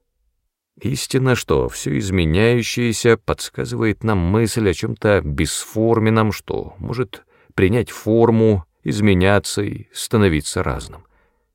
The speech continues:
Истина, что не подвластна времени, настолько слившееся с неизменяемой формой, что и будучи изменчиво, оно не изменяется. Истина, что для бесформенного, которое почти ничто,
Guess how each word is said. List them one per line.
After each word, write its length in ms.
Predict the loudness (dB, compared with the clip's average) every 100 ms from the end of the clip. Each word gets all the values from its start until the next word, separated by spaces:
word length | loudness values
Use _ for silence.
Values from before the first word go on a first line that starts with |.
| _ _ _ _ _ _ _ _
Истина, 580 | -6 -6 -2 2 4 2
что 220 | 2 2
не 140 | 2
подвластна 600 | 0 -4 -2 -2 -2 0
времени, 440 | 2 2 4 4 4
настолько 680 | 2 0 -4 -4 0 0 0
слившееся 960 | -4 -4 0 0 -2 -2 -2 -2 -6
с 140 | -4 0
неизменяемой 720 | 2 2 2 2 2 0 -2
формой, 480 | -4 0 0 0 -2
что 220 | -2 -6
и 120 | -6
будучи 460 | -6 -6 -6 -2 -2
изменчиво, 760 | -2 -2 0 -2 -2 0 2
оно 400 | 2 0 -2 -4 -12 _ _ _
не 240 | 0 2
изменяется. 680 | 0 -2 -4 -8 -10 -14 -16 _ _ _ _ _ _ _ _ _ _ _ _ _ _
Истина, 480 | -4 -4 -2 0 0
что 180 | 0 0
для 180 | 0
бесформенного, 920 | 2 0 -2 -2 2 4 4 4 4 4
которое 380 | 2 2 2 2
почти 400 | 0 -2 -2 -2
ничто, 640 | -2 -6 -4 2 4 4